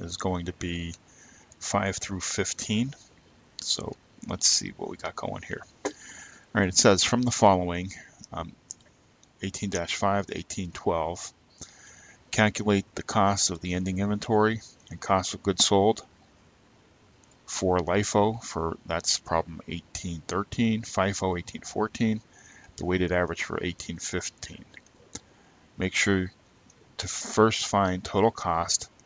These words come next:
to complete the table. Ending inventory is forty-nine units." Okay, so basically what we're doing here is we're just doing the math across. So for the beginning inventory,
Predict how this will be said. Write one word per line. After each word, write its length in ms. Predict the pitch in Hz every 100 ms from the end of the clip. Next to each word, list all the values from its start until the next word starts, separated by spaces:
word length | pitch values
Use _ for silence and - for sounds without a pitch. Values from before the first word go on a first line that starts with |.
| _ -
to 80 |
complete 360 | - - 98 95
the 100 | -
table. 500 | - 90 85 - - _ _ - - - - - -
Ending 300 | 95 98 101
inventory 680 | 104 90 - 87 85 87 -
is 420 | 85 80 85 - - -
forty-nine 840 | - - 95 95 92 87 85 80
units." 520 | 78 76 - - - - - -
Okay, 240 | - 82
so 340 | - 95 85 90 _ _ _ _ _ _ _ _ _ _ _ _ - - _ - - - _ _ -
basically 420 | 101 - 98 95
what 160 | 90
we're 80 | 85
doing 300 | 90 101 98
here 260 | 95 98 95
is 180 | 82 87
we're 120 | 90
just 180 | 90 -
doing 220 | 92 82
the 80 | 82
math 240 | 87 90
across. 800 | - 98 90 117 - - - - - _
So 340 | - - 85 82
for 140 | -
the 80 | 87
beginning 320 | - 95 95
inventory, 560 | 95 92 - 98 98